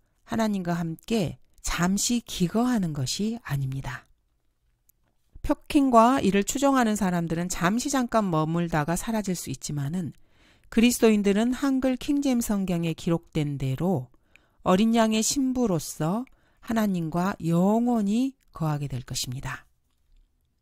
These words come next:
하나님께서는 그리스도인들과 함께 거하십니다. 결코 기거하시는 분이 아닙니다. 그리스도인들은 그분의 백성이 되고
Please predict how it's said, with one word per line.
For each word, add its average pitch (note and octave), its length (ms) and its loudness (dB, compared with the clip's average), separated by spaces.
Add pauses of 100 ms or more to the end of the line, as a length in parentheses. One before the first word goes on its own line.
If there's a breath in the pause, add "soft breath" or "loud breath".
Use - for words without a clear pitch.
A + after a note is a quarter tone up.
(1080)
하나님께서는 B3+ 1040 2 (420)
그리스도인들과 G3+ 800 2
함께 D4+ 720 -2 (120)
거하십니다. D#3+ 840 -2
결코 F#3+ 320 -2
기거하시는 A#3+ 760 0
분이 E3 200 -6
아닙니다. C3+ 600 -6 (800)
그리스도인들은 G3 680 2
그분의 A3 320 0
백성이 A3 520 -2
되고 C3+ 380 -4